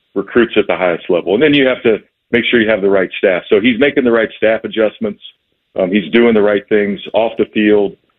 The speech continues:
on the field. And then it comes down to, it's a very thin margin. Man, when you, when you live in the stratosphere of, uh, blue blood football or elite football,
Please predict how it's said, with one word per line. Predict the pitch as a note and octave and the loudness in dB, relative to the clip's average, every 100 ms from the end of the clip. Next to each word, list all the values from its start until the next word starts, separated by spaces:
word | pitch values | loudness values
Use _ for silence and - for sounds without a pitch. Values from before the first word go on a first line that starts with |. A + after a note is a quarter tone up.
| _ _ | _ _
on | G2 A2+ A2+ | -4 0 0
the | G#2+ | 0
field. | A2+ G#2+ G#2 G2+ F#2+ _ _ _ _ | 0 2 2 0 -4 _ _ _ _
And | A#2 B2+ | 0 2
then | C#3 | 2
it | C#3 - | 0 -2
comes | C#3 G#2+ | -4 0
down | B2 B2+ A#2 | 0 0 0
to, | A#2 | 0
it's | A#2 C#3 - | 2 -2 -2
a | G2+ | -6
very | - B2+ C3 B2+ B2 - | -2 0 0 0 -4 -2
thin | C3 B2 A2 | 0 2 0
margin. | A2 B2 G2 E2+ | 0 -2 -2 -4
Man, | F#2+ G#2+ | 0 2
when | G#2+ | 2
you, | A#2 C#3 - | 2 0 0
when | A#2 | -2
you | C3 | 0
live | A#2+ B2 B2 | 2 2 2
in | A2 | -2
the | F#2+ | -4
stratosphere | - A2 A#2 A2+ - B2 B2 B2 _ _ _ _ _ _ | 0 0 0 -6 -4 -2 -2 -4 _ _ _ _ _ _
of, | G#2 G2 E2+ | 0 0 0
uh, | G2 | -2
blue | E2+ G#2+ B2 | 0 2 2
blood | G#2+ A#2 A#2 - | 2 0 0 -2
football | A#2+ - A#2+ A#2 A#2 A2 | -6 -2 -2 0 -2 -2
or | F#2 F#2 F2+ | -2 0 0
elite | F2+ G#2 A#2 - | 2 2 0 -2
football, | A#2+ A#2 B2 A#2+ A#2+ | -4 0 0 0 -2